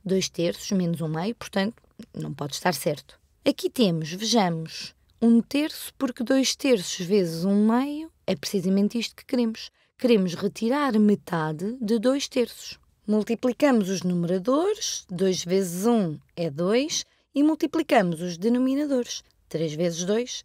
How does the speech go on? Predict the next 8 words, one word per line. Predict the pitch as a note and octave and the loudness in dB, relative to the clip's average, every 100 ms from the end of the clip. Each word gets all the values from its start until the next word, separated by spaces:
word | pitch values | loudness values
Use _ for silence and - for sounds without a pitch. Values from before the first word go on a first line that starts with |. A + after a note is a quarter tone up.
| - | -6
é | |
seis. | C#4 - A3+ A3 - - _ _ - | -4 -2 -4 -4 -12 -16 _ _ 0
E | |
o | D4 | 0
resultado | C4+ D#4 D4+ C#4 | 0 0 0 0
é | D#4 F4 _ _ | -2 -4 _ _
dois | A3 C#4 D4 - | 0 0 0 -2
sextos. | - A3+ G3 - - - | 0 0 0 -6 -10 -14